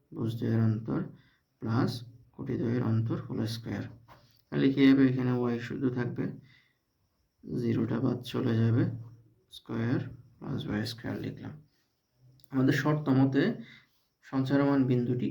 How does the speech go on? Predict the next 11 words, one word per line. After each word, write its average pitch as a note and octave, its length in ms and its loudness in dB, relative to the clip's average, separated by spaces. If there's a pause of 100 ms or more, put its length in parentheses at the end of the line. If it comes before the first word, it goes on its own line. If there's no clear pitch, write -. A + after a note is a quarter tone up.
এই C#3 180 8
দুটি C3+ 280 2
বিন্দু C3 320 2
হতে C3 200 0
সমদূরবর্তী। A2+ 920 -2 (460)
তাহলে A2+ 260 -6
আমরা A#2 200 -2
লিখতে A#2+ 300 -6
পারি C#3 240 -2
শর্ত - 440 -10 (100)
মতে C3+ 360 -2